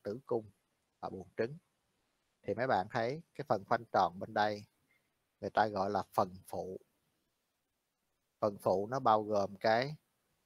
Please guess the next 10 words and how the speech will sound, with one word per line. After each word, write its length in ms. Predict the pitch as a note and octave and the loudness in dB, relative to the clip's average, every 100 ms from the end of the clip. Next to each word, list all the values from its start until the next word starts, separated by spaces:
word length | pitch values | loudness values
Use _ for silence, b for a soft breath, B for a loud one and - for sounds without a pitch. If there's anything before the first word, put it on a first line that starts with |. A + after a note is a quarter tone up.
| - | -6
vòi 160 | F#2+ - | -6 -4
trứng 240 | A2+ C3 E3+ _ _ _ _ _ _ _ _ _ _ _ _ _ - | -4 -4 -10 _ _ _ _ _ _ _ _ _ _ _ _ _ -2
ha, 280 | A#2 A#2+ - - | 0 0 -6 -2
và 180 | F#2+ | 0
nó 140 | F2 A2 | 0 -2
bao 200 | A#2 G2 | -2 -2
gồm 280 | G2 F2+ E2+ | -2 -6 -4
cái 380 | F#2+ F2+ A#2+ C3+ _ - | -2 -2 -4 -10 _ -14
buồng 160 | F2 - | -14 -6
trứng. 200 | G2 C3 | -6 -6